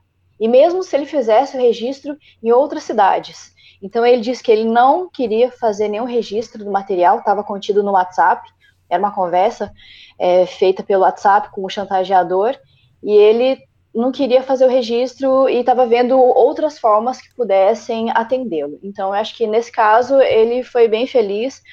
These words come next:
espero que tenha feito registro. É, em outros casos também, a gente teve uma questão de, é, é, acho que foi injúria, uma difamação também.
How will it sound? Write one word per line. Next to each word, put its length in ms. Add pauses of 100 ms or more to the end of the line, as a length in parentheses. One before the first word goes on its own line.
(360)
espero 460
que 100
tenha 140
feito 300
registro. 500 (680)
É, 360
em 160
outros 340
casos 380
também, 400
a 40
gente 400
teve 540
uma 520
questão 420
de, 520
é, 720 (1000)
é, 180
acho 140
que 80
foi 140
injúria, 500
uma 100
difamação 720
também. 580